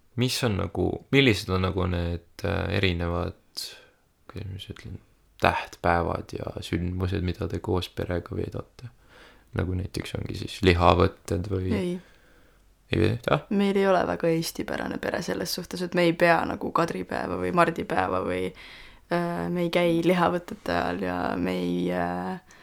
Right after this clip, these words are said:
Speaker 2: tähista vastlapäeva, me ei lähe, et vaata, kes saab kõige pikema, äh,
Speaker 1: Jaa.
Speaker 2: jõu, on ju, ja siis nagu me tähistamegi sünnipäevasid ja jõule ja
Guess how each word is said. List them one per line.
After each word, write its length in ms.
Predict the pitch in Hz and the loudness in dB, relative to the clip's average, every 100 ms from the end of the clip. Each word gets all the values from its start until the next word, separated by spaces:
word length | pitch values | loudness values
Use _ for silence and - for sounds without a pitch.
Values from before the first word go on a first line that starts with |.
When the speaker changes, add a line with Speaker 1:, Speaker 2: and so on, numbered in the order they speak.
| - - | -4 4
Speaker 2:
tähista 340 | 214 202 170 | 6 8 10
vastlapäeva, 560 | 170 175 - 165 180 175 | 10 8 2 2 2 2
me 100 | 165 | 2
ei 60 | |
lähe, 240 | 170 - - | 2 0 0
et 140 | - | 0
vaata, 240 | 160 - | -2 -2
kes 240 | - 165 - | -2 0 0
saab 180 | 170 - | -2 0
kõige 240 | 156 156 | 0 2
pikema, 360 | 151 - 170 - | 0 0 -2 -2
äh, 520 | - - - - - | -4 -6 -2 -2 2
Speaker 1:
Jaa. 160 | 117 107 | 6 8
Speaker 2:
jõu, 140 | - 156 | 6 4
on 200 | - 87 | 0 0
ju, 100 | 87 | 2
ja 80 | 87 - - - | 2 0 -2 -4
siis 160 | - | -2
nagu 300 | 175 170 160 - - _ _ _ _ - | 2 4 4 4 -4 _ _ _ _ -6
me 80 | 196 | 4
tähistamegi 580 | 233 233 - 190 180 - | 6 6 4 0 2 2
sünnipäevasid 920 | 226 220 190 180 - 190 185 - 196 | 6 8 6 6 6 6 2 -2 0
ja 80 | 175 | 6
jõule 520 | 202 214 190 180 170 190 | 10 12 10 8 4 4
ja 280 | 180 180 | 2 2